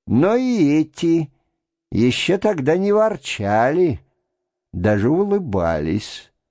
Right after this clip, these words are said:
Я помню, образовался тогда как-то сам собою довольно обширный кружок, центр которого, пожалуй, и вправду, что находился в гостиной Юлии Михайловны.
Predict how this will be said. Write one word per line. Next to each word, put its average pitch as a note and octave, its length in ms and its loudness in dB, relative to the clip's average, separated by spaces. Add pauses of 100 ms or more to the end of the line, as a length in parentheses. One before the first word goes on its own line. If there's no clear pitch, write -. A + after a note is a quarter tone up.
(1500)
Я G#2+ 220 0
помню, B2+ 500 -2 (840)
образовался C#3+ 800 0
тогда D#3+ 360 -2
как-то E3 480 -2
сам E3+ 320 -2
собою D#3 720 0 (380)
довольно E3 440 2
обширный D3+ 540 -2
кружок, D#3+ 640 0 (280)
центр A3 600 -2
которого, C3 680 0
пожалуй, C#3+ 720 0
и - 20 -2
вправду, G3+ 640 -2
что E3 220 -4
находился D3+ 760 -2
в C3 100 -6
гостиной F#3+ 920 0
Юлии F3+ 460 2
Михайловны. D#2 960 -4